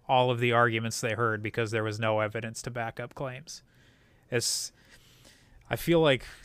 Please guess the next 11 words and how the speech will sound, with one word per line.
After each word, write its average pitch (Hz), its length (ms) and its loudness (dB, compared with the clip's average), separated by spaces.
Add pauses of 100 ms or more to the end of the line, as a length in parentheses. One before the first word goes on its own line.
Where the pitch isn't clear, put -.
(340)
Will 123 180 2
Ferrell 117 420 0
and 101 120 -8
Zoolander. 104 640 -10 (540)
I 139 80 -4
feel 285 440 12
like 202 240 8
I'm 180 100 8
taking 190 460 6
crazy 277 680 12
pills. - 640 8